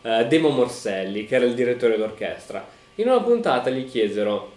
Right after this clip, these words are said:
vabbè, lei ha fatto ovviamente il percorso di conservatorio, eccetera, ma quanto studiavo al giorno? La sua risposta è stata otto ore al giorno. Ora io ero piccolino, forse non avevo ancora iniziato a studiare musica, comunque ero alle prime lezioni di pianoforte,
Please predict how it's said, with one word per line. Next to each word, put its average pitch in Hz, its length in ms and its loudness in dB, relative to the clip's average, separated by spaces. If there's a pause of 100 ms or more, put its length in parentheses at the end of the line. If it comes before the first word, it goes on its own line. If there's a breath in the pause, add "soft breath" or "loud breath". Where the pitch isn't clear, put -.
vabbè, 131 320 0
lei 143 220 2
ha 107 40 0
fatto 113 300 -6
ovviamente 113 380 -4
il 104 40 -10
percorso 110 460 -6
di 104 100 -6
conservatorio, 151 600 -2
eccetera, 131 500 -6 (140)
ma 151 120 -6
quanto 247 360 0
studiavo 120 400 0
al 156 140 -2
giorno? 160 680 -2 (440 loud breath)
La - 120 -8
sua 156 220 2
risposta 170 560 -2
è 170 40 -4
stata 120 500 -10
otto 226 400 0
ore 120 120 4
al 110 160 -2
giorno. 104 320 -4
Ora 143 160 2
io 151 160 6
ero 139 140 2
piccolino, 175 1000 2
forse 180 380 -2
non 147 160 0
avevo 139 200 2
ancora 139 260 -2
iniziato 135 320 -4
a 131 40 -6
studiare 135 360 -2
musica, 143 560 -2
comunque 131 360 -2
ero 120 120 2
alle 117 140 4
prime 120 280 -4
lezioni 117 340 -2
di 113 40 -4
pianoforte, 143 920 -6